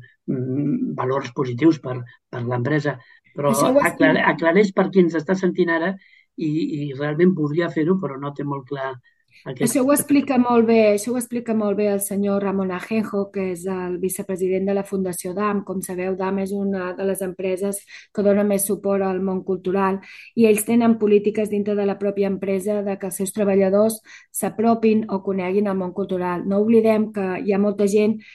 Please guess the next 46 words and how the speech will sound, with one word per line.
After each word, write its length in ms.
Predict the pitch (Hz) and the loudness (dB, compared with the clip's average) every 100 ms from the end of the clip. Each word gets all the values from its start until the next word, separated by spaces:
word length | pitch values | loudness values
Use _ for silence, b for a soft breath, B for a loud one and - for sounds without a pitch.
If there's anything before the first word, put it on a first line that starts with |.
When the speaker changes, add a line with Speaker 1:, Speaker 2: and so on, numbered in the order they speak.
| B | B
Speaker 2:
que 80 | 208 | 0
no 80 | 214 | 2
ha 80 | |
tingut 300 | 214 220 214 | 2 0 0
aquesta 320 | 202 196 214 202 | -2 -2 -4 -4
oportunitat 640 | 196 190 185 202 196 202 | -2 0 0 0 -2 -2
si 160 | - 202 | 0 0
a 140 | 180 | 0
casa 480 | 202 208 202 190 175 - | -2 0 0 -2 -4 -4
no 320 | 190 190 190 | -2 0 -2
s'ha 560 | 185 208 190 185 - - | -2 -2 -2 -2 -6 -14
estat 460 | - - 196 180 | -14 -4 -4 -2
proper 460 | 202 185 208 202 190 | 0 0 2 2 0
al 160 | 185 185 | -4 -6
món 160 | 185 | -4
de 100 | 190 | -2
la 140 | 190 185 | -2 -2
cultura 420 | 190 208 202 214 B B B | -2 2 2 0 B B B
o 160 | 202 196 | -4 -2
si 160 | 214 | 2
a 80 | 202 | 2
l'escola. 720 | 190 170 - 202 202 220 233 B B B B - | 2 -2 -2 0 2 0 -2 B B B B -2
Penseu 380 | 196 214 208 202 | -2 0 -2 0
que 80 | |
aquí 380 | 226 220 220 220 | -2 -2 0 2
a 140 | 208 196 | 2 -2
Espanya 460 | 196 - 190 214 226 | -4 -6 -4 -2 -2
el 60 | 220 | -2
problema 400 | 196 190 196 208 | -2 -2 0 0
ja 140 | 208 | 0
el 60 | 202 | -2
tenim 380 | 190 190 202 214 | -4 -2 -2 -2
ben 220 | 202 202 | 0 0
bé 80 | 190 | -2
des 220 | 196 214 202 | -2 -4 -2
de, 140 | 202 185 175 - | -2 -2 -6 -4
des 160 | 190 | -4
de 80 | 180 | -2
la 140 | 180 | -2
infància, 560 | 175 170 208 208 190 175 | -2 -2 -2 0 -2 -6
perquè 240 | 180 - 180 | -8 -8 -6
es 80 | |
consideren 720 | - 180 190 185 190 196 208 214 B B - | -4 -2 0 2 2 2 0 -4 B B -4
les 240 | 202 190 | 0 2
assignatures 720 | 190 190 190 190 - 190 202 | 0 0 -2 -2 0 0 0
cultural 480 | 196 208 202 190 180 | 0 0 2 0 0